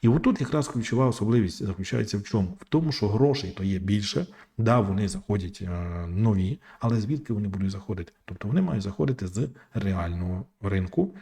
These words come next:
тобто з реального сектора, з фіату, мають заходити в децентралізований світ. Тому що нам треба розуміти, що ці світи зараз між собою йдуть фактично паралельно,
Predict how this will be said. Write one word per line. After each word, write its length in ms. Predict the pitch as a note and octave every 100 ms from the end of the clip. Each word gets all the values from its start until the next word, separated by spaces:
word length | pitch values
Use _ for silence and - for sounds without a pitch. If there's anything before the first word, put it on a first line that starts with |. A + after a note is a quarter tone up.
| - -
тобто 220 | F#2+ F#2+
з 60 |
реального 340 | G#2 G2+ F2+ F2
сектора, 340 | G2+ F#2+ F#2
з 80 | -
фіату, 520 | - G2+ F2 - F3+ - _ -
мають 260 | F#2+ F2+
заходити 520 | F2+ F2+ D3 G3 - A2+
в 340 | E2+ G2 E3 - _ _ -
децентралізований 960 | F#2+ A2 - B2 F2+ F2 F#2+ G2 F#2+ F#2+
світ. 300 | - F#2 - -
Тому 180 | - F#2+
що 140 | - F#2
нам 120 | F2+
треба 240 | F#2 F2+
розуміти, 340 | F#2+ C#3 F3 -
що 240 | G2+ F#2 - - _
ці 160 | - G#2+
світи 260 | G#2 D3
зараз 260 | C#3+ G2 -
між 100 | F#2+
собою 340 | - A2 C3+
йдуть 220 | F#2+ A2 -
фактично 440 | F#2+ A#2 A2+ G2
паралельно, 680 | G#2+ G2+ B2+ G3 G3+ F#3